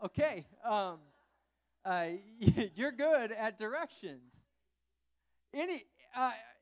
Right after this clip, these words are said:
any, anyone else good at directions? Anyone else lose their faith in directions? <laughs> Uh, anybody else? Sorry, maybe a n-, more Nazarene to say that, Nazarene way to say it. Anybody lose their sanctification when trying to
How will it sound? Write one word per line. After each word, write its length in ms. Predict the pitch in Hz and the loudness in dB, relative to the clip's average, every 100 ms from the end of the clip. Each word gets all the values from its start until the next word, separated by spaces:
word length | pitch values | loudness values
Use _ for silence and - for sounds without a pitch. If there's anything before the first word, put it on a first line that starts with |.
| _ | _
any, 260 | 311 359 247 | -4 -4 -4
anyone 340 | 302 349 302 | -4 -2 -2
else 260 | 240 294 - | 0 -2 -4
good 140 | 285 | -8
at 140 | 302 233 | -10 -8
directions? 800 | 214 269 - 359 349 - - _ _ _ _ _ _ _ _ _ _ _ | -6 -6 -6 -12 -14 -18 -20 _ _ _ _ _ _ _ _ _ _ _
Anyone 420 | 311 427 381 359 311 | -6 -2 2 2 2
else 280 | 302 285 226 | -2 -4 -8
lose 300 | 220 285 233 | -6 -4 -4
their 160 | 233 | -6
faith 500 | 185 - 247 196 - - | -6 -6 -4 -4 -8 -12
in 140 | 196 170 | -12 -10
directions? 1000 | 151 147 143 - 147 _ - - - - _ _ _ _ _ _ _ | -6 -6 -6 -12 -14 _ -16 -14 -14 -18 _ _ _ _ _ _ _
<laughs> 60 | 220 170 - - - - - | 0 0 -4 -8 -16 -20 -4
Uh, 280 | 233 240 233 | 4 6 6
anybody 400 | 254 349 302 285 | 4 0 4 4
else? 180 | 254 233 | 2 0
Sorry, 240 | 262 220 196 | 0 0 0
maybe 220 | 220 208 | -4 -2
a 80 | 190 | -4
n-, 120 | 202 | -4
more 180 | 185 185 | -4 -4
Nazarene 540 | 175 165 165 156 156 147 | -4 -6 -6 -6 -12 -12
to 60 | |
say 200 | - 160 | -10 -8
that, 180 | 143 147 | -8 -8
Nazarene 400 | 160 151 143 143 | -8 -8 -8 -12
way 140 | 139 139 | -12 -12
to 40 | |
say 120 | 127 160 | -12 -14
it. 60 | |
Anybody 340 | 214 339 285 196 | -12 -4 -4 -4
lose 480 | 156 147 185 202 - | -10 -4 -4 -4 -12
their 140 | 170 | -16
sanctification 1000 | - - 160 - 143 143 - 160 151 147 | -14 -12 -12 -16 -20 -8 -6 -6 -8 -14
when 140 | 135 139 | -16 -8
trying 260 | 185 165 | -6 -4
to 100 | 143 | -8